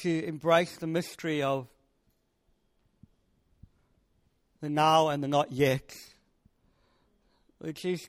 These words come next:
to believe you for incredible breakthrough. And Lord Jesus, I can't preach a message like this without knowing that even this morning you want to bring healing to people.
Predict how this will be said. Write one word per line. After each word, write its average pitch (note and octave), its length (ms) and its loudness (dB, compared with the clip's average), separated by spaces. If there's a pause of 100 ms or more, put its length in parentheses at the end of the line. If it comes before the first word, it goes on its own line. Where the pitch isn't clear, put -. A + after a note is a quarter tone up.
to E3 100 -8
believe D#3 460 -2
you C3+ 320 -4 (1700)
for D3+ 160 -6
incredible D#3 580 -2
breakthrough. - 640 -8 (4000)
And D#3+ 120 0
Lord F3+ 160 4
Jesus, F#3 360 -2
I E3 100 2
can't F#3 280 -2
preach G3 300 -8
a F3+ 40 -8
message E3+ 400 -8
like D3+ 220 -4
this D#3 340 -8 (640)
without D#3 500 2 (880)
knowing D#3+ 560 0
that D3 180 -6
even F3 240 -4
this E3 180 -8
morning D#3 320 -4
you D3 160 -6
want D3 180 -10
to D3 80 -14
bring C3+ 220 -8
healing C3 400 -8
to - 120 -20
people. A#2+ 480 -16